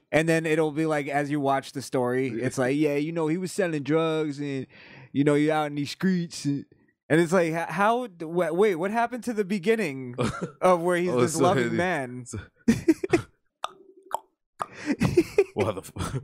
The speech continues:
Speaker 2: <laughs> within the first forty-eight, we found out that Antoine Miller,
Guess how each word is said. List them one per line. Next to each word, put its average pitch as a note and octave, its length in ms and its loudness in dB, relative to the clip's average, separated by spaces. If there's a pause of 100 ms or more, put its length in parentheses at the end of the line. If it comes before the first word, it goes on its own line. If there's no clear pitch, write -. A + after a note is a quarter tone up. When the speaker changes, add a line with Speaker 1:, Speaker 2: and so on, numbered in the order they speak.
(160)
Speaker 2:
<laughs> - 200 -18
within A#2+ 260 -4
the A2+ 100 -6
first C3 360 0
forty-eight, C3+ 440 0
we A2 100 -6
found B2 400 -4
out G#2+ 260 -4
that F#2+ 260 -6 (920)
Antoine C3 440 -4
Miller, G#2 400 -6